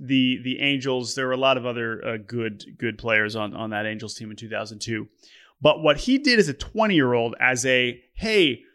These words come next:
just so you guys know, I am now one of the best relievers in the league, and I'm a child,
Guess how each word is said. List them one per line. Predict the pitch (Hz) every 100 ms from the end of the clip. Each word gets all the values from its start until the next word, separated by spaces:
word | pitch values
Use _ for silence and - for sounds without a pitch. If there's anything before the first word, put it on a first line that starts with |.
| _ -
just | 220 -
so |
you | 214
guys | 185 180 170 165
know, | 170 208 220 -
I | 156 180
am | 196 185
now | 180 180 175
one | - 160 170 175
of |
the | 170
best | 170 -
relievers | 170 170 170 165 156 -
in | 165
the | 151
league, | 156 180 226 - -
and | 156 151
I'm | 147 139
a |
child, | - 151 147 170 208